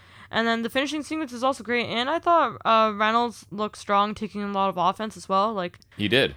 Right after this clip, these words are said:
Speaker 2: He looked
Speaker 1: uh,
Speaker 2: good.
Speaker 1: he took a buttload of stuff towards the end. Um, I also thought Reynolds looked really good before taking that barrage. And that end starts when he and Cole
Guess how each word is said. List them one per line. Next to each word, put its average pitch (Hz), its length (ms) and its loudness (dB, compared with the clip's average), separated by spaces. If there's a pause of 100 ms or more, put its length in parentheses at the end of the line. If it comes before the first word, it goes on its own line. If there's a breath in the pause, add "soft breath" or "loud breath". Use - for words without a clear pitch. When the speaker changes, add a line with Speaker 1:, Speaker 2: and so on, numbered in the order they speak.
Speaker 2:
He 110 80 -2
looked 208 160 4
Speaker 1:
uh, - 80 2
Speaker 2:
good. 151 180 2
Speaker 1:
he 233 80 -2
took 220 300 -2
a 202 300 2 (200)
buttload 208 360 2
of 185 80 -6
stuff 202 260 -2
towards 208 240 -4
the 202 140 -8
end. 220 200 -2
Um, 196 380 0
I - 140 2
also 226 200 4
thought 220 220 -2
Reynolds 214 320 0
looked 208 160 -6
really 214 240 -4
good 202 220 -4
before 233 420 2
taking 202 360 -8
that 190 180 -2
barrage. 185 400 4
And 202 100 -4
that 202 80 0
end 208 200 -2
starts 214 220 -6
when 196 220 -6
he 214 80 -4
and 208 160 -6
Cole 214 420 -4